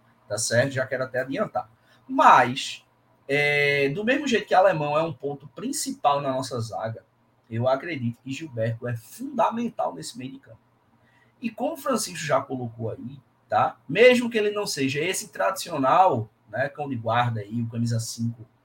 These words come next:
tradicional, tá certo? Mas ele realmente é o que mais se aproxima dessa posição.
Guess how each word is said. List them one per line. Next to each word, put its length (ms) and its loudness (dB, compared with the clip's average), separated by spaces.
tradicional, 800 -4
tá 100 -4
certo? 280 -2
Mas 180 -2
ele 180 -2
realmente 520 0
é 40 -4
o 40 -8
que 80 -16
mais 160 -2
se 80 -2
aproxima 560 -4
dessa 240 -6
posição. 440 -10